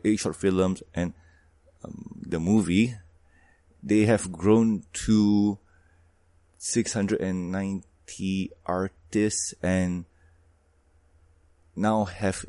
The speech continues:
a seventy-five thousand square foot facility near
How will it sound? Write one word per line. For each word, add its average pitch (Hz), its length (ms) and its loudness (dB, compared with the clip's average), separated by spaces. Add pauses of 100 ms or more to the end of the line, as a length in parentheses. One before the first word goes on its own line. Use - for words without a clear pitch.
(120)
a 92 340 0
seventy-five 92 840 -2 (1900)
thousand 92 500 6
square 92 500 0
foot - 440 -4
facility 90 640 -6
near 90 320 0